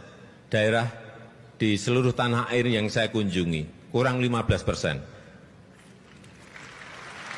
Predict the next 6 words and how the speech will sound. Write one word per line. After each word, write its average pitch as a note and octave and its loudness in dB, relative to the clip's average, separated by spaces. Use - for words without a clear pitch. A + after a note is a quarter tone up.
Dan B2 4
akan B2+ 2
saya B2 4
selesaikan B2+ 2
nanti A#2+ 2
di A#2 2